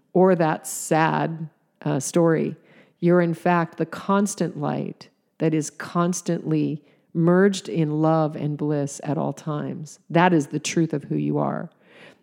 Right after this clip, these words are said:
And that is what this human experience gives us the opportunity to reconnect with, to redefine. So I would say that, you know, it's awesome that you jump out of airplanes, and it's,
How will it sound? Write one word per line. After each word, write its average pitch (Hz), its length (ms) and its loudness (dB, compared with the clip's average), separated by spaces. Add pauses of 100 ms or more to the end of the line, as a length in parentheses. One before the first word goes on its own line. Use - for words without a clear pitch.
And 180 140 4
that 208 220 6
is 180 160 2
what 170 280 2
this 160 160 -2
human 160 300 0
experience 165 720 -2
gives 180 340 2
us 143 180 -2
the 147 120 -10
opportunity 147 800 -2
to 147 280 -4
reconnect 151 760 -2
with, 139 380 -8 (400)
to 170 200 2
redefine. 160 880 0 (480)
So - 160 2
I 214 160 4
would 233 220 2
say 160 720 2 (1080)
that, 185 460 2 (260)
you 196 160 2
know, 160 180 6
it's 160 120 2
awesome 190 480 4
that 170 140 0
you 160 100 0
jump 156 260 0
out 151 120 2
of 151 100 -2
airplanes, 151 720 0
and 160 200 -2
it's, 156 280 -2